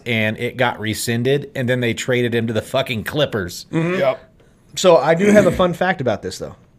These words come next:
Speaker 3: No joke. So this will be the very first time in thirty-two years that a teammate of Shaquille O'Neal has not been in the finals. This is the first time in thirty-two years.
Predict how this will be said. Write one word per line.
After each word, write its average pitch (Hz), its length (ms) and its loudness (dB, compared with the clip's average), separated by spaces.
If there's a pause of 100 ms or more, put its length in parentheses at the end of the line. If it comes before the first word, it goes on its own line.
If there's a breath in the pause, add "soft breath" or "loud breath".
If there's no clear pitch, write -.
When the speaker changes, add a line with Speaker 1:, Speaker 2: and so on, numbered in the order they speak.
(680)
Speaker 3:
No 151 260 2
joke. - 340 2 (560 loud breath)
So 151 320 4
this 165 220 0
will 208 80 0
be 190 100 0
the 156 100 4
very 143 300 2
first 165 320 -4
time 160 300 0
in 117 160 -2
thirty-two 196 800 -2
years 147 880 -4
that 127 400 2
a 113 160 -2
teammate 180 580 -4
of 107 140 -6
Shaquille 170 560 -4
O'Neal 135 500 -2
has 113 300 -8
not 120 320 -8
been 117 160 -2
in 107 120 -6
the 101 60 -10
finals. - 480 -16 (300 soft breath)
This 135 160 -4
is 135 100 -4
the 117 120 0
first 147 360 -8
time 143 280 -2
in 98 100 -8
thirty-two 131 600 -6
years. 104 480 -8